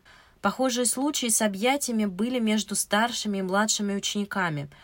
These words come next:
Очень лестно для маленького быть знакомым лично со старшеклассником. Похоже на заботу,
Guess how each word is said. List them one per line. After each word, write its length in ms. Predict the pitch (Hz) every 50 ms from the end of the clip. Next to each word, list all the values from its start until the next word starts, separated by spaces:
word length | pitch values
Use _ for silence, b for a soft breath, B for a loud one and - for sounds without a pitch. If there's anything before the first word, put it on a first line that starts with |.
| B B B B B B B B B B B
Очень 320 | 240 240 - - 262 262
лестно 480 | 254 262 277 285 285 285 277 - 226 208
для 200 | 196 208 202 202
маленького 640 | 196 196 208 233 262 269 262 240 214 - 185 185 175
быть 240 | 175 196 208 180
знакомым 800 | 190 196 202 196 196 - - - - 214 226 226 226 214 202 185 B B B -
лично 640 | 165 160 156 160 175 185 185 175 - - 160 151 147
со 160 | - - -
старшеклассником. 1400 | 147 - - - - - - - 160 156 - - 165 156 185 190 190 190 175 - - 170 165 160 - 160 151 147 147 b b b b b b
Похоже 400 | - 160 - - 220 233 220 214
на 140 | 214 214 214
заботу, 800 | 202 - 208 196 180 160 160 180 208 226 226 214 - 196 185